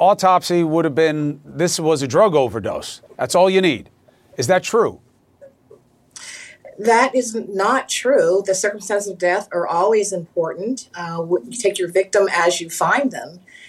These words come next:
Speaker 2: And if someone was found in an alley or in their own bed or in a vehicle, and there was no action going on, that makes it a totally different set of circumstances.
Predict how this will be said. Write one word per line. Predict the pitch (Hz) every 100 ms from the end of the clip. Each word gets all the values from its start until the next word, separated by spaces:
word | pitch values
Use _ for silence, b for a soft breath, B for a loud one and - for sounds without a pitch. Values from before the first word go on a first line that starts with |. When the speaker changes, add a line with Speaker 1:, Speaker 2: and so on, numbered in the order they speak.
| B 196
Speaker 2:
And | 190
if | 185
someone | 185 208 208 214 208
was | 214 269 -
found | 190 170 175 196
in | 202 185
an | 180
alley | 185 165 170 185 208 226 214
or | 170 165 170 185
in | 175
their | 170 165
own | 170 185
bed | 170 160 160 185
or | 208 160 160
in | 156
a | 156
vehicle, | 160 190 190 - 160 269 - B B B -
and | 180 175 175 180 180 - - _ _ 180
there | 190
was | 180 175 180
no | 170 175 170 165 165 180
action | 165 - - 190
going | 170 165 160
on, | 190 247 175 175 165
that | 165 190 185
makes | 180 -
it | 175
a | 170
totally | - 208 262
different | 202 175 170 156
set | 156
of | 151
circumstances. | - 151 147 147 139 - - - - -